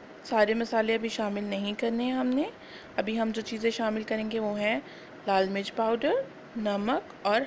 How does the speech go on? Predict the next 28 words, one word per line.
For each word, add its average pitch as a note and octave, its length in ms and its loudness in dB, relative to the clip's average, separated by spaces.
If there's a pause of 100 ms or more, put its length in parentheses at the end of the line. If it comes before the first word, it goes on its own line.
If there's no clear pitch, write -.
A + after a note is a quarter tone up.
(140)
हल्दी, - 340 -4 (1040)
सिर्फ A3+ 220 0
ये G#3 80 2
तीनों G3+ 260 -6
चीज़ें। - 320 -10
लाल F#3+ 280 0
मिर्च G3 180 -4
शामिल A3+ 320 -2
कर A#3 200 0
दी, C#4 180 -4 (1400)
नमक G#3 500 0 (1300)
और G3+ 100 2
हल्दी F#3+ 300 0
हमने F#3+ 300 -4
शामिल G3 340 -4
कर G#3 200 0
दी C#4 180 -4 (580)
और G#3+ 100 4 (100)
इसको A#3 240 -2
हमने G#3+ 340 -2
दो G3+ 180 0
मिनट F#3+ 360 -4
तक D4+ 140 0 (200)
हल्की A#3+ 360 2
आंच G#3 220 4
पे F#3+ 140 0
पकाना G3 480 -2
है। A#3 180 -4